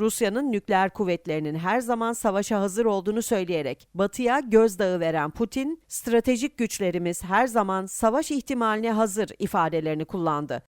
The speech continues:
Ukrayna ile iki yılı aşkın süredir savaşta olan Rusya'nın zor zamanlar geçirdiğini belirten Rus lider, "Vatanın geleceği bize bağlı." diye konuştu. Putin, konuşmasında ayrıca Rusya'nın küresel çatışmadan kaçınmak için elinden geleni yapacağını ifade etti.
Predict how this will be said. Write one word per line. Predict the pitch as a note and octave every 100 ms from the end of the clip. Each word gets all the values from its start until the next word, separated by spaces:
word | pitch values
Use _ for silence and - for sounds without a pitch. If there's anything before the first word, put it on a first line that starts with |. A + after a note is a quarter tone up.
| _
Ukrayna | - C#4 E4+ D#4+ C4+
ile | G3+ F3 G3
iki | - - D#4
yılı | C#4 A#3
aşkın | A#3 - B3
süredir | - A#3+ A3+ A#3+
savaşta | - G#3 F#3+ - G#3+
olan | F3 D3+ D#3
Rusya'nın | G#3+ - F#3 F#3+
zor | G#3 G#3 A3+
zamanlar | G3+ F#3 F3 E3+ E3+
geçirdiğini | F3 F#3 G3+ F3+ F3+ E3
belirten | D#3+ D#3 F3+ F#3+ A3+ C#4+
Rus | F#3+ B3 -
lider, | F3+ D#3+ D3+ D#3+ A3+ _ _
"Vatanın | F#3 A3+ C#4 D4 F4+
geleceği | C4+ B3+ B3+ A#3 D4 D4
bize | C4+ D#4+ D4+
bağlı." | A#3 E3+ D3 C#3+
diye | F3 D#3
konuştu. | - E3 D#3 - D3 - -
Putin, | G3 A3 B3+ D#4+ _
konuşmasında | G#3+ F#3+ - F3+ - F3+ E3+
ayrıca | F#3 G3+ D#3+ C#3+ E3+ B3 - G3+
Rusya'nın | A3 A3+ G#3+ A3
küresel | - A3 G#3+ A#3 A3+
çatışmadan | A3+ - - G#3 G3+ F#3
kaçınmak | - F#3+ G3 F3 -
için | - F#3+
elinden | - G3+ G3+ F#3 F3+
geleni | F3+ F3+ A#3
yapacağını | G#3+ G#3+ G#3+ G#3 G#3
ifade | G#3 G#3+ F#3 E3+
etti. | E3 -